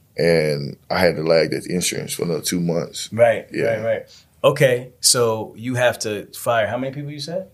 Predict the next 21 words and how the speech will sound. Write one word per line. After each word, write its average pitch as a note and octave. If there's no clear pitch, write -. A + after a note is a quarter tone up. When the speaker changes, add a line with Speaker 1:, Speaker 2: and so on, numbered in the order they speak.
Speaker 1:
Everybody. E2+
Speaker 2:
The F#2
whole A#2+
crew? G2
Speaker 1:
Everybody. F#2+
I -
Speaker 2:
Everything -
Speaker 1:
fired F#2
Speaker 2:
stopped. F#2
Speaker 1:
everybody G2+
but F#2+
my F#2
mechanics G2+
and, F2
and F2
my F#2
drivers. F2
And F2+
I E2+
put -
my, F2